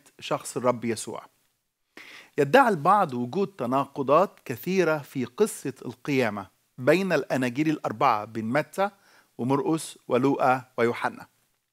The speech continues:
وعلى أساس هذه التناقضات التي يقولون أنها تناقضات، يحاولون أن ينكروا قيامة المسيح، ويحاولون أيضًا أن يطعنوا في حقيقة قيامة المسيح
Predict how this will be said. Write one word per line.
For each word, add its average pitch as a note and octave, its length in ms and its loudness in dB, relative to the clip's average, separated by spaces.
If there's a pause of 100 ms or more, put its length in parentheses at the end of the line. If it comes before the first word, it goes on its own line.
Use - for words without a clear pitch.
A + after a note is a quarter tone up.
(680)
وعلى C#3+ 220 6
أساس A#3 580 2
هذه F3+ 440 0
التناقضات D3+ 1000 2
التي C#3 680 0 (120)
يقولون D3+ 680 2
أنها C3+ 320 -2
تناقضات، C3+ 760 0 (720)
يحاولون G3+ 560 2
أن D#3+ 180 -2
ينكروا D3+ 540 0 (120)
قيامة D#3+ 460 0
المسيح، C#3 600 -6 (540)
ويحاولون D3+ 680 2 (120)
أيضًا F3+ 400 0
أن C3 80 0
يطعنوا C3+ 540 0
في C3+ 160 -8
حقيقة F#3+ 560 -6 (120)
قيامة D3 420 0
المسيح B2+ 580 -2